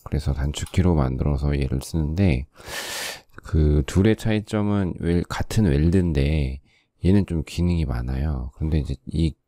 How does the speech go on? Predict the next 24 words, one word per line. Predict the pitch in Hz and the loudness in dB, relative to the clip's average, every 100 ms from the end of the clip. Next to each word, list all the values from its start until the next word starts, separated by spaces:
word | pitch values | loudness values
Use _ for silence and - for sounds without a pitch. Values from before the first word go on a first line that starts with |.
| - | -2
얘가 | 76 78 76 | 2 4 2
많은 | 69 78 85 80 | 2 2 2 0
기-, | - - - - - - - - | -6 -16 -20 -16 -14 -14 -18 0
얘가 | 85 90 | 2 4
기능이 | 85 85 92 92 | 2 0 2 0
많긴 | 65 67 87 | -2 -6 -4
한데 | 92 90 87 | -4 -2 -4
그 | 82 | -6
기능을 | - 82 82 | -2 0 2
다 | - 67 | 0 -4
쓰는 | - 92 | -2 0
건 | 87 | 0
아니고, | 71 62 69 80 73 64 _ - - - _ | 0 -2 -2 -2 -2 -6 _ -20 -20 -20 _
저는 | - 82 85 | -2 2 2
이제 | 71 67 | 2 0
이것 | - 87 85 - | 2 4 4 2
때문에 | - 110 90 76 | 0 0 0 -4
쓰거든요. | - - 65 76 95 | -6 -8 -8 -6 -6
뭐냐면 | 69 67 67 71 92 73 64 67 _ _ _ _ _ _ _ _ _ - - | -4 -4 -4 -4 -2 -4 -6 -16 _ _ _ _ _ _ _ _ _ -12 0
얘를 | 87 95 76 | 4 4 2
익스플로드 | - - - 107 95 | -2 -10 0 2 4
하면, | 80 67 69 101 127 _ _ _ _ _ _ _ - | 2 2 0 -2 -6 _ _ _ _ _ _ _ -8
네, | - 107 78 _ 151 _ _ _ | -6 -6 -10 _ -20 _ _ _
네, | - | -16